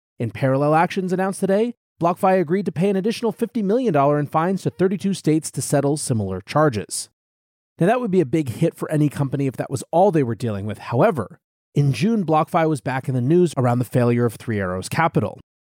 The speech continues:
On June sixteenth, BlockFi C E O Zach Prince wrote, "I've been seeing a lot of speculation about BlockFi's risk management practices that I want to address. While our policy is not to comment on specific counterparties, we are committed to providing as much transparency as possible,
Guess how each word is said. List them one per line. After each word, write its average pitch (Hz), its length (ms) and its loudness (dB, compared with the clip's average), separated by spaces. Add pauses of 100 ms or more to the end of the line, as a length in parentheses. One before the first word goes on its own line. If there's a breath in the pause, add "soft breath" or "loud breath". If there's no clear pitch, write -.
(200)
On 135 140 2
June 147 300 2
sixteenth, - 640 -2
BlockFi 147 420 0
C 170 380 -2
E 160 60 6
O 156 160 4
Zach 131 320 -4
Prince 196 340 -4
wrote, 180 260 4 (400)
"I've 120 120 -4
been 156 100 2
seeing 262 300 0
a - 20 2
lot 165 300 2
of 160 80 -2
speculation 170 580 -2
about 117 260 -2
BlockFi's 147 500 0
risk 139 260 -2
management 147 420 2
practices 123 520 -2
that 131 120 2
I 147 60 4
want 101 240 -4
to 120 100 -8
address. - 540 -2 (500)
While 131 160 0
our 143 100 -2
policy 185 440 2
is 135 100 2
not 151 220 0
to 147 80 -6
comment 190 360 -2
on 143 120 2
specific 113 400 -8
counterparties, 180 640 0 (240)
we 147 120 2
are 143 40 2
committed 190 380 0
to 180 60 -12
providing 151 380 2
as 110 120 -2
much 180 180 -2
transparency 120 600 -2
as 104 120 -4
possible, 190 540 0